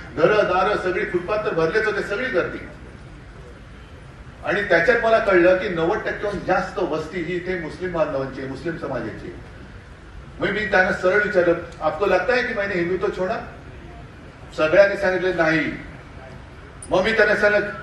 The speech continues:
"क्या मेरा हिंदुत्व को आप-, हिंदुत्व आपको मंजूर है या नहीं?" सगळे म्हणाले, "हो." याचं कारण आपलं हिंदुत्व हे वेगळं आहे आणि यांचं हिंदुत्व हे वेगळं आहे.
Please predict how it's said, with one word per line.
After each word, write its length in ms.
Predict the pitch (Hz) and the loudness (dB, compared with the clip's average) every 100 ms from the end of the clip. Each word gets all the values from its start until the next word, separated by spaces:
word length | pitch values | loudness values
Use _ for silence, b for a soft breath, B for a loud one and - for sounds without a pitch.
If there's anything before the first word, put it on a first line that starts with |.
| - - | -8 0
"क्या 420 | 190 208 208 - | 6 6 4 -2
मेरा 240 | 156 185 190 | 2 4 4
हिंदुत्व 420 | 170 180 190 185 | 4 2 2 0
को 120 | 185 | 2
आप-, 400 | 165 - - 147 | 2 0 -8 -6
हिंदुत्व 280 | 156 175 185 | 2 4 6
आपको 240 | 170 175 | 2 2
मंजूर 280 | 156 165 165 | 0 2 2
है 140 | 156 | 6
या 120 | 175 160 | 6 4
नहीं?" 380 | 151 123 - - | 2 -4 -6 -6
सगळे 180 | 160 175 | -4 -2
म्हणाले, 260 | 170 170 | 0 0
"हो." 560 | 139 156 156 120 - - - - - - - - - - - - - - - - - - - - - - - - - - - | 0 0 0 0 -4 -8 -16 -18 -18 -16 -16 -12 -10 -10 -10 -8 -6 -2 0 2 2 2 2 2 2 2 2 2 2 2 2
याचं 200 | - - 165 | 4 4 8
कारण 340 | 170 - - - - - - - - - - | 8 8 6 4 0 0 0 -2 -4 -4 -4
आपलं 260 | - - 233 | -4 0 2
हिंदुत्व 380 | 190 220 240 254 | 2 -2 2 2
हे 80 | |
वेगळं 300 | 202 226 302 | 4 0 0
आहे 100 | 247 - - - - - - - - | -2 -4 -10 -18 -20 -20 -20 -20 -10
आणि 140 | 185 | -6
यांचं 300 | 180 170 254 | -2 2 6
हिंदुत्व 400 | 233 214 247 247 | 6 4 0 4
हे 100 | 247 | 6
वेगळं 300 | 254 285 285 | 4 2 -2
आहे. 360 | 247 - - | -4 -6 -12